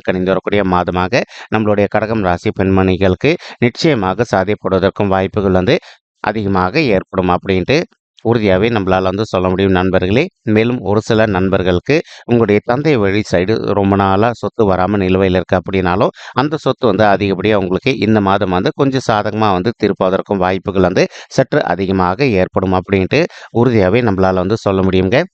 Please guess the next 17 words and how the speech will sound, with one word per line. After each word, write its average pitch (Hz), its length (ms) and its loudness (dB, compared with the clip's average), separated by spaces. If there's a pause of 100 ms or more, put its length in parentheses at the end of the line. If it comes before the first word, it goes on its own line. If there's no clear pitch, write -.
மேலும் 101 380 0 (120)
ஒரு 120 200 2
சில 127 260 0
நண்பர்கள் 95 600 0 (400)
உங்களுடைய 135 340 4
தந்தை 143 300 0
சொல்லக்கூடிய 113 540 0
விஷயங்களை 107 440 2
வந்து 98 260 2
உங்களால 107 420 0
ஏத்துக்க 104 340 -2
முடியாத 98 320 0
ஒரு 92 120 0
சிட்யுவேஷன்ல 101 420 0
கூட 95 180 0
இருந்துட்டு 92 360 -2
இருப்பீங்க. 92 320 0